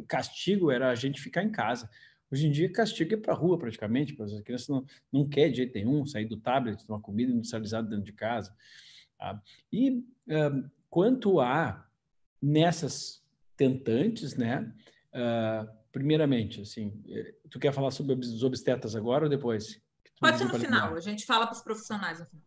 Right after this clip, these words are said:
Speaker 1: Ótimo. Tá. E aí, primeiramente, vamos falar por segmentos aqui. Então, já que nós estamos, assim, a maior especialista nisso aqui. Tentantes. Vamos pensar, "Poxa, tô, vou começar a tentar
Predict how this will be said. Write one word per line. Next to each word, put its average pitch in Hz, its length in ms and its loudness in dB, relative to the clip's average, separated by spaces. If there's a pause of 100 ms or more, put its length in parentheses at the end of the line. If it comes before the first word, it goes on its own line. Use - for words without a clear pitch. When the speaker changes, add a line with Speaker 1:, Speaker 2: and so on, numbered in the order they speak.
(400)
Speaker 1:
Ótimo. 107 360 -6 (540)
Tá. 98 240 -8 (260)
E 170 60 -2
aí, 208 80 4
primeiramente, 170 720 4
vamos 143 340 0
falar 151 200 4
por 147 160 -6
segmentos 151 600 4
aqui. 127 240 -4
Então, 117 240 0
já 165 120 2
que 170 80 -6
nós 175 140 -4
estamos, 165 340 -2
assim, 160 120 -4
a 151 100 -4
maior 143 300 0
especialista 135 640 -2
nisso 123 200 -2
aqui. - 220 -20 (720)
Tentantes. 131 760 0
Vamos - 120 -20
pensar, 156 220 -6
"Poxa, - 360 -2
tô, - 180 -8 (240)
vou 165 380 -4
começar 190 460 -2
a - 20 -2
tentar 135 560 -2